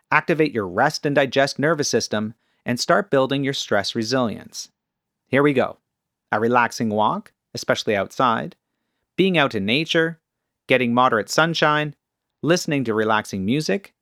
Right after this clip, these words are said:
mindfulness practice and meditation, massage, deep breathing, laughing, snuggling a loved one or pet,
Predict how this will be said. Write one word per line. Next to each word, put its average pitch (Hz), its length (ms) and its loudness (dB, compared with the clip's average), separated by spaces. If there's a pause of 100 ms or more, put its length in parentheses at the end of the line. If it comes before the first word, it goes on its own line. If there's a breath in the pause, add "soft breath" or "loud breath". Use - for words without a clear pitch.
(460)
mindfulness 160 560 0
practice - 480 -2
and 117 80 -2
meditation, 120 760 -2 (480)
massage, 107 680 -2 (560)
deep 190 220 -2
breathing, 131 520 -2 (440)
laughing, 139 560 0 (340)
snuggling 170 560 -2
a 131 80 0
loved 139 300 0
one 147 180 0
or 117 100 0
pet, - 420 -2